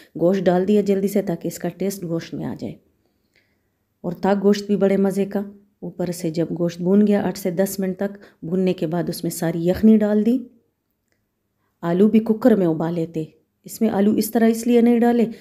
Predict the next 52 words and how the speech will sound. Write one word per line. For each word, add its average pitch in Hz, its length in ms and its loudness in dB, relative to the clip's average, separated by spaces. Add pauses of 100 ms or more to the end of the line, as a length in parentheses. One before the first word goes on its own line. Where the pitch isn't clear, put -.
(300)
कि - 80 -6
अक-, 196 300 -8
आलू 196 260 2
भी 208 160 4
मैं 202 180 2
उसी 220 320 2
यखनी 202 240 0
में 196 100 2
मैंने 180 240 0
उबाल 170 320 -4
के 208 120 -4
साइड 170 340 -4
पे 175 60 -4
रख 165 140 -4
दिए 165 360 -6
थे। 165 80 -4 (720)
मैं 214 100 2
अक्सर 226 300 0
आलू 202 300 2
उबाल 185 340 -2
के 180 140 -6
डालती 156 360 -4
हूँ, 165 300 -8 (280)
वो 208 260 -2
यखनी 226 300 4
में 226 120 6
नमक 208 440 2
और 196 100 0
मसाले 196 360 -2
होते 202 240 -2
हैं, 196 40 0
उसका 196 200 -6
टेस्ट 196 280 -2
उसी 190 200 -4
में 185 120 -2
आ 165 80 -2
जाता 165 280 -4
है। 170 160 -4 (380)
तो 180 80 -2
मसालों 185 480 2
में 208 160 4
उसको, 202 320 -6
मसालों 185 400 -2
का 190 120 -6
रंग 170 200 -4
देने 175 200 -2
से 170 120 -4
बेहतर 175 320 -2
कि 202 140 -6
कुकर 185 360 -8
के 190 160 -10 (360)
में 226 260 0